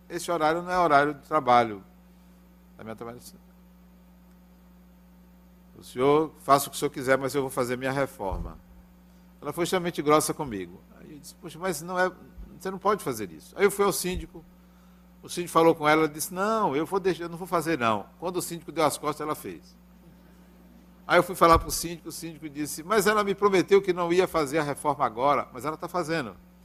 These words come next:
Resultado, eu não consegui trabalhar naquele dia. Aí ela não parava. Eu disse: "Poxa, mas não é possível que uma pessoa não entenda que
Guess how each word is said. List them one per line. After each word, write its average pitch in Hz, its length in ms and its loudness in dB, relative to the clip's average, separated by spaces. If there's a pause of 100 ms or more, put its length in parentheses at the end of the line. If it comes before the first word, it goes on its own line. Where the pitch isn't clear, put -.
(300)
Resultado, 151 380 4
eu 156 60 0
não 175 100 2
consegui 147 360 -6
trabalhar 135 340 -2
naquele 143 300 -8
dia. 95 300 -16 (1600)
Aí 208 420 -4 (1040)
ela 170 160 2
não 139 140 -2
parava. 151 720 8 (720)
Eu 160 60 -20
disse: 156 260 -20 (120)
"Poxa, 175 280 -10
mas 170 260 -16
não 185 120 -14
é 220 60 -6
possível 170 400 -6
que - 80 -10
uma 160 80 -6
pessoa 151 360 -6
não 175 160 -4
entenda 143 560 -2
que 147 400 -4